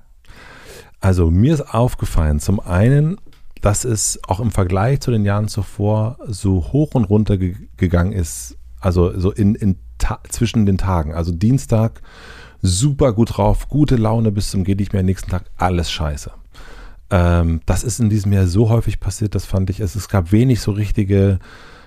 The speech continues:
Phasen des richtig gut drauf Seins, sondern es ging mal hoch und runter, hoch und runter, hoch und runter.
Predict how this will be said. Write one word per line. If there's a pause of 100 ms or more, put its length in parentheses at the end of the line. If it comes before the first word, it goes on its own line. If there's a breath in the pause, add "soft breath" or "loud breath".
Phasen
des (180)
richtig
gut
drauf
Seins,
sondern
es
ging
mal
hoch
und
runter,
hoch
und
runter,
hoch
und
runter.